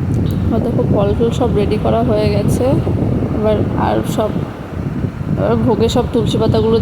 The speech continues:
দিয়ে দেবো, কারণ তুলসী পাতা ছাড়া ভোগ একদমই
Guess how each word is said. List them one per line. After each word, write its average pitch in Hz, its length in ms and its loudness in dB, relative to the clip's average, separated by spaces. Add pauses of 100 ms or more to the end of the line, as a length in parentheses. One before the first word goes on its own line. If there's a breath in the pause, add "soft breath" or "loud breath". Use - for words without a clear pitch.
দিয়ে 208 220 2
দেবো, 214 200 0 (1080)
কারণ 226 260 2
তুলসী 220 300 2
পাতা 220 260 0
ছাড়া 214 220 0 (420)
ভোগ 214 160 2 (160)
একদমই 214 380 0